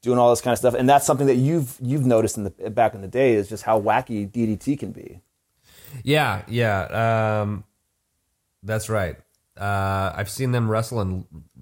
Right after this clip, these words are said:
Speaker 2: lakes and rivers, uh, wrestling on trains, subways, and whatnot. That's pretty cool. Um, got fireworks <laughs> shot at my ass, <laughs> wrestling outside. So
Speaker 1: That's one of the best thing <laughs> is,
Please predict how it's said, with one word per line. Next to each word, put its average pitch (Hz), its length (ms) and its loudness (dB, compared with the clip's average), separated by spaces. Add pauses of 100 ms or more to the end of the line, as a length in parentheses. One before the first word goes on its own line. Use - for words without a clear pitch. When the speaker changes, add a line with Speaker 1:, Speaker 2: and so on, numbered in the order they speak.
(140)
Speaker 2:
lakes 113 340 -6
and 98 160 -4
rivers, 120 720 -4
uh, 90 600 -2
wrestling 101 400 -4
on 95 240 -2
trains, 107 640 -6 (280)
subways, 113 580 -4
and 113 140 -6
whatnot. 113 320 -4
That's 101 120 -4
pretty 104 220 -10
cool. 110 340 -6 (800)
Um, 90 600 -6
got 92 160 -8
fireworks 104 420 -2
<laughs> - 0 -
shot 107 160 0
at 107 80 -2
my 104 140 -2
ass, 104 520 -6 (560)
<laughs> - 600 -8
wrestling 113 380 -4
outside. 107 640 -4
So 95 380 -2
Speaker 1:
That's 151 280 4
one 240 140 4
of 226 40 2
the 214 80 4
best 120 440 2
thing 95 440 -2 (640)
<laughs> - 600 -18
is, 123 600 2